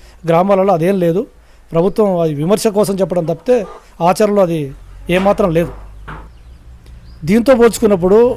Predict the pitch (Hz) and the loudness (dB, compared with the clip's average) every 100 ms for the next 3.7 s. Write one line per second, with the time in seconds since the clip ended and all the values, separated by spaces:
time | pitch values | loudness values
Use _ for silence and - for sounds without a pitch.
0 | - 185 196 196 208 214 214 240 240 208 | 0 2 4 4 2 2 2 4 4 6
1 | 202 190 170 180 - - - - 196 - | 4 6 4 2 -2 -14 -18 -4 -2 4
2 | 247 208 208 233 233 226 214 226 196 180 | 4 4 4 4 6 6 4 2 2 4
3 | 170 208 311 - - - 190 | 4 2 0 -8 -8 -4 2